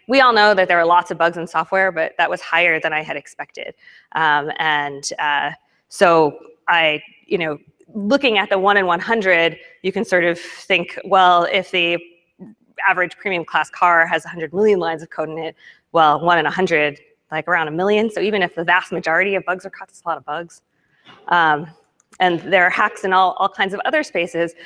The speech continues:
And of course, you know, we're talking a lot about Internet of Things and how it's the next big thing for our space and how important that is. But as every, as software is talking to everything else,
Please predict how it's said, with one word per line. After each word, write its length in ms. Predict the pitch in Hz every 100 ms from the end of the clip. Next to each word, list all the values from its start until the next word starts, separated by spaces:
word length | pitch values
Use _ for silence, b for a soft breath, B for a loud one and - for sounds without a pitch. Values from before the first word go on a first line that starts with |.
| B B -
And 180 | 302
of 80 | 330
course, 440 | - 370 392 - -
you 80 | 277
know, 160 | 311 311
we're 100 | 302
talking 480 | - - 311 349 294
a 60 |
lot 180 | 254 254
about 160 | 240 233
Internet 320 | 240 262 226
of 100 | -
Things 420 | 226 247 254 240
and 120 | 196
how 360 | 196 196 202 196 B B
it's 140 | - -
the 80 | 240
next 200 | 233 -
big 160 | 226
thing 140 | 254 247
for 120 | 240
our 140 | 196 190
space 640 | - 247 240 226 - - _ _ -
and 120 | 220
how 140 | 220
important 400 | 214 - 240 247
that 160 | 226 196
is. 200 | 190 185 B B
But 140 | 247 247
as 180 | 247 262 - -
every, 320 | 294 311 262 -
as 100 | 269 -
software 420 | - 330 339 285 240
is 120 | 233
talking 420 | - 233 254 220
to 400 | 220 202 185 -
everything 340 | 220 233 208 208
else, 380 | 185 170 -